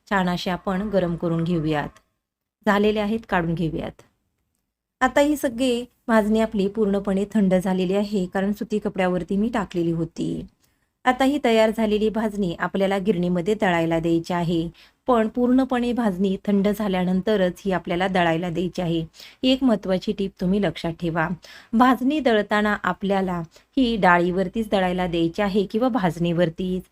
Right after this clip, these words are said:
भाजणी दळून आणताना आपल्याला छान अशी बारीकसर दळून आणायची आहे. गिरणीमधून किंवा घरघंटीतून दळून आणा. गिरणीमध्ये गेला तर त्यांना माहीत असतं ही बारीकच दळायची आहे, त्यामुळे ती छान दळून देतात.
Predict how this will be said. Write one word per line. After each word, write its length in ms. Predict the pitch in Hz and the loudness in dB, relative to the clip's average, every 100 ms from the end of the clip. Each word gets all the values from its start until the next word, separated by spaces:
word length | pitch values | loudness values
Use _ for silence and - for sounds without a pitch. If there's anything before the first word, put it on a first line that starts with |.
| - - _ 247 | -20 -20 _ 0
भाजणी 400 | 240 247 285 294 | 2 2 2 2
दळून 280 | 262 247 | 2 2
आणताना 480 | - 190 185 202 185 | 0 -2 0 0 0
आपल्याला 400 | - 170 196 185 185 | -4 -4 -2 -2 -2
छान 220 | - 202 | -4 -2
अशी 200 | 180 - | -2 -2
बारीकसर 520 | 185 175 170 175 208 | -2 0 0 -2 -4
दळून 240 | 202 185 180 | -2 -2 -2
आणायची 480 | - 175 165 165 190 | -2 -2 -2 -2 -2
आहे. 300 | 180 202 190 175 - - - _ 214 | -2 -2 -2 -6 -14 -20 -20 _ 2
गिरणीमधून 640 | 254 254 269 262 254 233 | 4 4 4 2 0 0
किंवा 260 | 226 220 208 | 0 0 2
घरघंटीतून 760 | 202 190 190 190 214 214 233 | 2 0 0 2 0 2 2
दळून 240 | 202 180 185 | 2 2 -2
आणा. 280 | 214 202 165 180 - _ - | -2 -2 -2 -4 -12 _ -4
गिरणीमध्ये 460 | 233 233 262 247 254 | 2 4 4 2 2
गेला 260 | 247 226 | 2 2
तर 120 | 208 208 | 0 -2
त्यांना 280 | 202 196 | 0 0
माहीत 280 | 202 196 196 | 0 -2 -2
असतं 300 | 208 - 185 | -4 -2 -4
ही 160 | 185 202 | -2 0
बारीकच 420 | 185 170 170 196 | 2 2 0 0
दळायची 360 | 185 170 165 202 | 0 0 0 -2
आहे, 180 | 185 180 | -4 -6
त्यामुळे 260 | 196 180 175 | -4 -4 -4
ती 60 | 208 - | -6 -2
छान 180 | 185 190 | -2 0
दळून 260 | 175 208 | 0 2
देतात. 380 | 240 - - | 2 0 -4